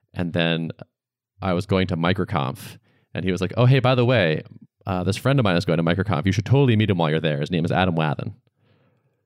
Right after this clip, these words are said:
It's like this random person connected me to Adam, who I've now, you know, been friends with for a long time and, like, has just been a great person to know. And it came out of that, like, random initial connection that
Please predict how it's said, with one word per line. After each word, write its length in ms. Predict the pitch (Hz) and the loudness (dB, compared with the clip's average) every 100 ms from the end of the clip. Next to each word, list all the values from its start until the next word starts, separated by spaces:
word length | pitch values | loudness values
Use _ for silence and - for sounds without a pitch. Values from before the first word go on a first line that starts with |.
| _ _ _ _ _ _ - | _ _ _ _ _ _ -6
It's 100 | 92 | -2
like 140 | 85 | -2
this 120 | 82 98 | 0 0
random 220 | 110 104 | 2 2
person 220 | 107 104 | 0 2
connected 260 | 107 98 87 | 2 2 0
me 60 | |
to 100 | 80 | 0
Adam, 360 | 117 123 95 95 | 2 2 2 2
who 100 | 95 | 2
I've 120 | 85 | 2
now, 340 | 95 87 85 - | 2 0 -2 -6
you 100 | 90 | -2
know, 120 | 78 | -2
been 120 | 76 | -2
friends 240 | - 82 80 | -6 -6 -6
with 100 | 80 | -6
for 160 | 80 | -6
a 80 | 76 | -2
long 160 | 85 104 | 0 0
time 280 | 80 76 76 | 0 -2 -4
and, 80 | |
like, 160 | 73 - | -6 -8
has 140 | - - - | -10 -14 -20
just 180 | - - _ - | -20 -20 _ -10
been 100 | 82 | -4
a 40 | |
great 180 | 90 101 | -2 0
person 240 | 82 73 | -2 -6
to 60 | 71 | -6
know. 300 | 71 80 - _ _ _ _ | -2 -2 -4 _ _ _ _
And 160 | - 90 | -6 -4
it 300 | 73 - - | -4 -8 -8
came 180 | 95 85 | -4 -2
out 120 | 80 | -2
of 60 | 80 | -2
that, 160 | 76 | -2
like, 140 | 82 78 | -4 -2
random 560 | 78 80 78 73 101 - | -2 0 -2 -4 -10 -2
initial 260 | 95 110 | 0 0
connection 420 | - 78 - 80 | -4 -8 -6 -6
that 140 | 78 | -4